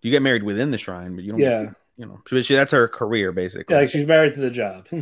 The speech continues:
Speaker 2: <laughs>
Speaker 1: And he's like, <gasps> "This is my shot!"
Speaker 2: Yeah, and then first, uh, the mother gives them treats, except for Nagi. He gets a piece of candy. <laughs>
Speaker 1: He gets a piece of candy and
Speaker 2: Just a
Speaker 1: the
Speaker 2: death
Speaker 1: wor-,
Speaker 2: glares. <laughs> And death
Speaker 1: the
Speaker 2: glares.
Speaker 1: worst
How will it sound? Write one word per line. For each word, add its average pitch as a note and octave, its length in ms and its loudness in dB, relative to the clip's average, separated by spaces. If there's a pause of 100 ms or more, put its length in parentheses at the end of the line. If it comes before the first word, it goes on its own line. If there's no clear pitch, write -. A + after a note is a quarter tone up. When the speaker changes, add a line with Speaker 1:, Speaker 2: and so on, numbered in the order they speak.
Speaker 2:
<laughs> - 260 -20
Speaker 1:
And A#2+ 320 0
he's A#2+ 220 -2
like, G#2 300 2
<gasps> C#3 500 -6
"This D#3+ 160 4
is G#3+ 100 6
my D4 160 8
shot!" A4 840 8 (480)
Speaker 2:
Yeah, G#3 260 6
and E3+ 160 4
then F3 380 10
first, G#3+ 440 4
uh, E3 200 10
the D3+ 120 0
mother F3 380 6
gives D3+ 340 4
them C#3 160 -4
treats, G3+ 720 2
except D#3 460 0
for C#3 640 4
Nagi. G2+ 520 -10
He C3+ 100 -8
gets B2 160 -6
a G#2+ 40 -16
piece A2+ 220 -12
of - 60 -20
candy. - 600 -2
<laughs> - 40 -20 (240)
Speaker 1:
He B2+ 100 -8
gets B2+ 200 -4
a A#2 40 -12
piece A#2+ 160 -12
of A#2 80 -12
candy A2+ 440 -4
and A2+ 300 -2
Speaker 2:
Just G3+ 180 4
a G#3 60 4
Speaker 1:
the E3+ 60 -2
Speaker 2:
death F#3+ 220 4
Speaker 1:
wor-, - 60 -10 (100)
Speaker 2:
glares. F#3 220 4
<laughs> - 0 -
And B3 160 8
death A#3+ 200 6
Speaker 1:
the F3+ 100 8
Speaker 2:
glares. E3+ 180 8
Speaker 1:
worst F#3 380 8